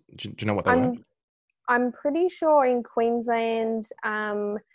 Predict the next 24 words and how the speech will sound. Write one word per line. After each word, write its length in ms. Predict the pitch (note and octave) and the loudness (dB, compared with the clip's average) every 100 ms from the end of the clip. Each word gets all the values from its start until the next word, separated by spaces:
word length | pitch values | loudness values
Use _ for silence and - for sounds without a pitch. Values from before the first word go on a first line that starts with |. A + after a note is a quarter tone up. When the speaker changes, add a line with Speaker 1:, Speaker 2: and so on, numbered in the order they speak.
| _ _ _ _ _ _ - | _ _ _ _ _ _ 4
Speaker 2:
or 280 | B3 B3 - | 6 8 6
in 200 | B3+ A#3+ | 4 2
S 240 | B3 B3 A#3 | 0 0 4
A, 160 | A#3 | 6
they 120 | A3+ | 4
can 160 | A3+ A#3 | 2 2
now 160 | A3+ A3+ | 2 0
have 180 | A3 | -2
ten 240 | - A#3 B3+ | -2 -4 -2
people 420 | D4+ D#4+ G#4 A#4+ | -2 4 4 4
together. 360 | F4+ D#4+ E4 A4+ C#5 - | 2 2 2 2 -2 -10
So 160 | - A#3+ | 0 4
I 120 | A3+ | 4
think 220 | A3+ B3 | 4 0
they've 140 | A#3+ A#3 | 0 2
Speaker 1:
Oh, 60 | |
Speaker 2:
moved 240 | A#3 A#3 - | 2 2 2
it 20 | D3+ | 2
from 0 | |
Speaker 1:
really? 220 | G3 A3 - | 2 -2 -4
Speaker 2:
two 300 | - B3+ B3+ | -10 -2 2
to 120 | A#3+ B3 | 4 4
ten. 320 | - A#3+ D4+ A#4+ E4 A3+ | 2 0 2 2 2 2
Yeah. 440 | A#3 A3+ G3+ G2+ | 4 4 4 0